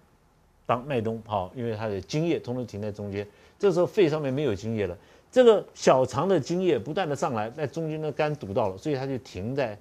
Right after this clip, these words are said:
停水，停在这个地方。哦，因为肝在这个地方，看啊，肝，肝这个横逆在中间。那胃用当归代表好血虚了，病人会内脏出现的时候，内脏有病的时候，不管是脾脏、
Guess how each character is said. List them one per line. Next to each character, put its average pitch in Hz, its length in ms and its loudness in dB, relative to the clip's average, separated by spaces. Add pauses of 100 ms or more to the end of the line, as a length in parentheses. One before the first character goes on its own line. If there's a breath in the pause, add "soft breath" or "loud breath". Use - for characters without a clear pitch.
(320 soft breath)
停 156 260 0
水， 98 220 -2 (120)
停 107 200 -8
在 120 100 -2
这 104 100 -8
个 98 100 -4
地 98 100 -8
方。 95 220 -10 (420 soft breath)
哦， 92 200 -6 (240 loud breath)
因 131 80 -6
为 120 120 -2
肝 139 280 2
在 123 120 2
这 104 120 -4
个 101 60 -2
地 95 80 -6
方， 92 180 -8 (180)
看 101 120 -8
啊， 90 180 -8
肝， 110 220 -8 (100)
肝 110 200 -6
这 107 80 -10
个 92 140 -6 (140)
横 107 300 -8
逆 127 100 -6
在 104 120 -4
中 101 200 -8
间。 101 180 -4 (720 soft breath)
那 233 260 2
胃 254 180 4
用 226 160 4
当 226 340 4
归 220 180 6
代 196 100 2
表 110 260 0 (140)
好 98 200 -4 (160)
血 101 340 -4
虚 135 240 -2
了， 110 100 4
病 170 200 -4
人 139 120 -4
会 127 240 0 (460 soft breath)
内 220 240 4
脏 180 240 2
出 180 160 -4
现 170 160 0
的 135 80 -2
时 123 60 -4
候， 110 200 0 (120)
内 185 180 0
脏 156 160 -2
有 107 100 0
病 202 220 0
的 117 100 2
时 95 80 -6
候， 104 80 -2
不 95 140 -6
管 107 160 -2
是 123 120 -2
脾 110 220 -4
脏、 151 240 4